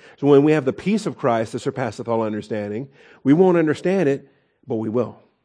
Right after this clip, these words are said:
Okay? We won't understand it in human terms, but we will understand it as the, the power of prayer and the Word of God coming alive in our soul. It's gonna be guarding our hearts and our minds in Christ Jesus.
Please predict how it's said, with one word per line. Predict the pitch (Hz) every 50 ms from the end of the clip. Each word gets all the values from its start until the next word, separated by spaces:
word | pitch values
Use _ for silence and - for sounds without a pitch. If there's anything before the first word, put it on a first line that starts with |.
| _ _ _ _ _ _
Okay? | - 104 98 95 107 120 135 - _ _ _ _ -
We | 123 117
won't | 123 139 165 165 160
understand | 160 156 147 - - 160 165 170 156
it | 143
in | 127 120
human | 120 170 175 151 120 -
terms, | - 107 104 101 101 107 110 - _ _ _ _ _ _ -
but | 123 120
we | 117 123 123
will | 113 127 151 180 185
understand | 151 123 120 113 - - 123 113 113 110 104
it | 110 110 117
as | 117 123 117 117 117 117 113 113 113 113 -
the, | 131 120 110 110 110
the | 101 107
power | - - 120 113 127 143 156
of | 147 -
prayer | - 127 123 127 131
and | 135 117
the | 110
Word | 104 110 123 143
of | 131 113
God | 120 117 117 120 117
coming | - 131 127 131 135
alive | 127 110 104 101 104 104 107
in | 117
our | 123 139 143
soul. | - - 208 - - - - - _ _ _ _ _ _ _ _ -
It's | 127 -
gonna | - 156 143
be | 147 151
guarding | 131 113 131 123 131 147 156 156 151
our | 143 143
hearts | 131 139 147 156 160 156 -
and | 160 165
our | 170
minds | 160 156 165 175 175 165 143 117
in | 143 143
Christ | 139 139 147 147 147 135 131 -
Jesus. | 151 175 160 131 139 - -